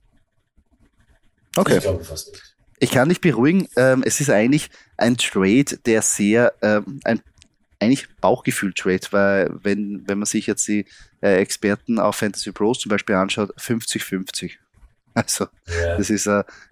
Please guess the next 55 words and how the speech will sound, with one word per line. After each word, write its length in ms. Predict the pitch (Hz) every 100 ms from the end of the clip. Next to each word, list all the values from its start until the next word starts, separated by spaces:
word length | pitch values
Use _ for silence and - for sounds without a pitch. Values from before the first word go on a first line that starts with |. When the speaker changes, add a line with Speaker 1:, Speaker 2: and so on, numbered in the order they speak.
| _
Speaker 1:
Coin-Flip. 640 | - 107 107 - 107 104
Je 120 | 104 147
nachdem, 340 | 208 117 104
wie 60 | 123
du 300 | 135 110 104
dich 260 | - 120
halt 140 | 120 -
verstärken 480 | 117 - 104 -
oder 220 | 120 113 104
wo 100 | 117
du 100 | 131
getradet 340 | 123 113 117
hast. 180 | 110 - - -
Wenn 80 | 117
du 60 | 139
natürlich, 280 | 131 139 - - _
äh, 120 | 110
getra-, 300 | 113 120 - -
Entschu-, 280 | - 113 78 - _ _
wo 100 | 107
du 60 | 131
natürlich 320 | 123 127 123
gedraftet 540 | 117 - 117 135 107
hast. 200 | 107 - - -
Wenn 180 | 104 110
du 80 | 110
Nick 220 | 104 -
Chubb 300 | - 117 -
in 100 | 110
der 100 | 107
zweiten 420 | - 98 101 -
Runde 280 | 107 131 190
vielleicht 240 | 139 98
gedraftet 500 | - - 95 92 110
hast 220 | 110 117 107
und 120 | 95
du 60 |
bist 240 | 95 120 -
gut 160 | 120
aufgestellt 460 | 107 98 - - 104
bei 80 | 104
der 80 | 95
Running 220 | 95 123
Back 140 | 113
Position 420 | - 101 98 101
und 100 | 98
hast 200 | 98 104
vielleicht 240 | - 98 -
irgendwas 300 | 104 107 104
hinten 260 | 101 - 95
raus 260 | 90 101
und 80 | 107
versuchst 340 | - - 104
dich 80 | 104
da, 220 | - 98